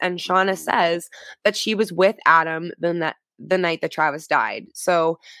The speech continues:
Speaker 1: there's no way that Adam could have been responsible for Travis's death, and that Natalie needs to stop looking for answers where there are none, implying that Travis really did kill himself. And in this moment, Shauna says,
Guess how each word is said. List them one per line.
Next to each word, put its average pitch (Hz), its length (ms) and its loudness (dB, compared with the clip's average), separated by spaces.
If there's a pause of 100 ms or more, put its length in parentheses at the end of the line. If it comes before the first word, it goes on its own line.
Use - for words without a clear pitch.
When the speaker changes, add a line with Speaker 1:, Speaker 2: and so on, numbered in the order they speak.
(140)
Speaker 1:
there's 208 160 2
no 240 260 4
way 196 300 0
that 175 220 2 (120)
Adam 170 300 2
could 165 140 -8
have 156 80 -6
been 160 140 0
responsible 156 640 -4
for 156 140 -4
Travis's - 540 -4
death, 104 260 -4 (220)
and 175 280 0
that 160 260 -2 (540)
Natalie 220 440 2
needs 208 180 -6
to 180 80 -10
stop 180 380 2
looking 170 260 -6
for - 140 -6
answers 160 360 -4
where 160 140 -6
there 156 180 -4
are 165 220 2
none, 98 240 -8
implying 175 560 -2
that - 120 -10
Travis 170 380 -4
really 165 260 -6
did 254 280 0
kill - 260 -8
himself. - 540 -10 (180)
And 175 140 -2
in 196 160 -2
this 254 240 -2
moment, 175 480 -2 (420)
Shauna 185 400 2
says, 165 420 0